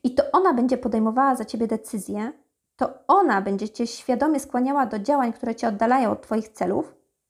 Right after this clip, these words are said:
to będzie rządziła tobą i całym twoim życiem. Dlatego takim ćwiczeniem, które może ci na początku pomóc, to jest takie ćwiczenie po obudzeniu się codziennie rano.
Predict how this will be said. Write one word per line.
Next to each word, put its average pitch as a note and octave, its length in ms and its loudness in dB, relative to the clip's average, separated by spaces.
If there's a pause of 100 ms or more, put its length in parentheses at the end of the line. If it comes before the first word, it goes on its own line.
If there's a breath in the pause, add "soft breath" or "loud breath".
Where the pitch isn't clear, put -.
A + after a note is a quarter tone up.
(520)
to - 80 -8
będzie A#3+ 280 4
rządziła A3 400 2
tobą C4 480 0
i G#3+ 140 -4
całym A#3 760 0
twoim G3+ 680 -2 (100)
życiem. A3+ 400 -4 (1000)
Dlatego A#3+ 380 -2
takim B3 380 -2
ćwiczeniem, B3 520 -4
które A3 240 -4
może A3+ 240 0
ci - 140 -4
na A3 100 2
początku A3+ 540 -2
pomóc, A3+ 480 -2
to A3 80 -4
jest G#3+ 120 -6
takie A3 200 -6
ćwiczenie A#3+ 480 0
po A3+ 140 -2
obudzeniu G3+ 400 0
się G3+ 160 -4
codziennie F3+ 460 -2
rano. - 280 -4